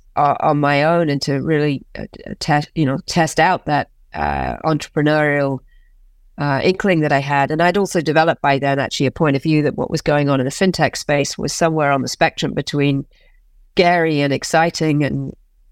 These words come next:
definitely was underappreciated both by my firm and by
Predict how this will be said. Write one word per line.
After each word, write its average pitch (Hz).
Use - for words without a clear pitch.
definitely 156
was 143
underappreciated 147
both 147
by 143
my 131
firm 156
and 135
by 139